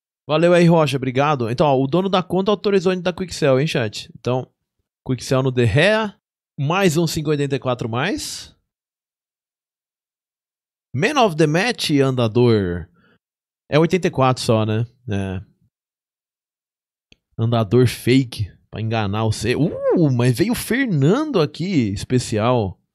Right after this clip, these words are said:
Oitenta e oito, chat. E aí o Gerrard de oito seis, mais um oito oito. Foi um pack bom até. G G demais, né? E aí aqui um oitenta e cinco ouro, que é o Goulart.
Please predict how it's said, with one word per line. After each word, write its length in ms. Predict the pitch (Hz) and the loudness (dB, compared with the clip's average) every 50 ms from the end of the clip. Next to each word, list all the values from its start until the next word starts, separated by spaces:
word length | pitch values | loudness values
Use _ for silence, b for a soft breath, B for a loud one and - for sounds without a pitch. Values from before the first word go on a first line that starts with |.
| _ _ _ _ _ _ _ _ _ _ _ _ _ _ _ _ _ _ _ - | _ _ _ _ _ _ _ _ _ _ _ _ _ _ _ _ _ _ _ 0
Oitenta 400 | 127 127 117 - 120 117 110 110 | 0 2 4 4 2 2 2 2
e 20 | |
oito, 380 | 107 113 131 143 139 127 - 117 | 4 4 4 4 4 2 0 -2
chat. 680 | - - 113 104 98 95 - - - 98 92 95 - _ _ _ _ _ _ _ _ _ _ _ _ _ _ - | -2 0 0 0 0 -2 -4 -8 -10 -8 -8 -8 -10 _ _ _ _ _ _ _ _ _ _ _ _ _ _ -2
E 80 | 120 120 | 0 2
aí 160 | 120 127 143 | 4 6 4
o 80 | 147 143 | 4 4
Gerrard 440 | 113 135 147 160 160 170 180 160 135 | 4 4 4 4 4 2 2 2 2
de 60 | 156 | 0
oito 160 | 156 143 - | 0 0 -2
seis, 420 | - - 143 147 170 269 294 311 | -4 0 0 2 2 2 0 -2
mais 240 | 277 214 311 185 139 | -2 -2 -2 0 0
um 80 | 147 185 | 2 0
oito 220 | 214 214 - 147 | 0 0 2 2
oito. 200 | 151 196 - - | 0 0 0 -4
Foi 380 | _ - - - 381 - 175 160 | _ -8 -8 -8 -4 -4 -4 -4
um 40 | 139 | -4
pack 280 | - 110 101 - - | -4 -4 -4 -4 -6
bom 320 | 160 156 185 240 302 370 320 | -2 0 0 0 0 -2 -4
até. 320 | 233 - 156 147 - - _ _ _ _ _ _ _ _ _ _ - | -6 -8 -10 -12 -12 -14 _ _ _ _ _ _ _ _ _ _ -10
G 180 | 113 104 123 | -4 -2 0
G 180 | 107 104 107 127 | 0 2 2 2
demais, 560 | 131 139 185 180 143 - 170 220 262 302 269 | 2 0 -2 -2 0 0 0 0 -2 -2 -4
né? 220 | 180 170 190 240 - _ _ _ _ _ _ _ _ _ _ _ _ _ _ _ _ _ _ _ _ _ _ _ _ _ _ _ _ _ _ _ _ _ _ _ _ _ _ _ _ _ _ _ _ _ _ _ _ _ _ _ _ _ _ _ _ | -4 -6 -8 -8 -12 _ _ _ _ _ _ _ _ _ _ _ _ _ _ _ _ _ _ _ _ _ _ _ _ _ _ _ _ _ _ _ _ _ _ _ _ _ _ _ _ _ _ _ _ _ _ _ _ _ _ _ _ _ _ _ _
E 60 | 123 | -2
aí 220 | 127 127 127 135 147 | 0 2 2 2 2
aqui 160 | 151 - 180 | 2 2 4
um 40 | 175 | 4
oitenta 360 | 175 170 175 175 180 170 185 | 4 4 2 0 2 2 2
e 20 | |
cinco 360 | - - - 180 185 175 - | 0 0 -2 -4 -4 -2 0
ouro, 340 | 196 151 135 131 131 127 123 | 2 4 6 6 6 4 4
que 80 | 117 131 | 2 2
é 40 | 117 | 0
o 60 | 117 | 2
Goulart. 720 | 117 120 117 110 107 107 110 - - - - - - | 2 2 2 2 2 0 -2 -4 -6 -10 -12 -14 -18